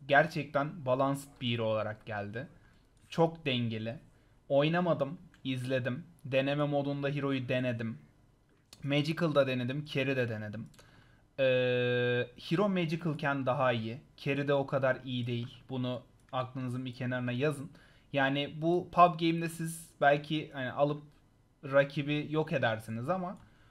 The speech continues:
bu hero kompetitife geldiği zaman ya da yüksek M M R rank game'lerde bu oyun, bu adam her zaman üç numara,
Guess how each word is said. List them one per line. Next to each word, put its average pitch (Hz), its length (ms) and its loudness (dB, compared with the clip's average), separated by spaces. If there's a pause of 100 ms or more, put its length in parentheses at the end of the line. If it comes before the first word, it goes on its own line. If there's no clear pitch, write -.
(220)
bu 175 100 2
hero 190 260 2
kompetitife 170 680 0
geldiği 151 420 4
zaman 117 340 -4 (120)
ya 123 200 0
da 120 280 0 (140)
yüksek 120 400 -4
M 151 180 0
M 131 200 0
R - 20 -2
rank 143 300 0
game'lerde 117 760 -2
bu 165 180 0
oyun, 165 260 0
bu 180 220 4
adam 156 320 4
her 190 140 8
zaman 156 380 0 (100)
üç 185 260 -6
numara, 123 400 -2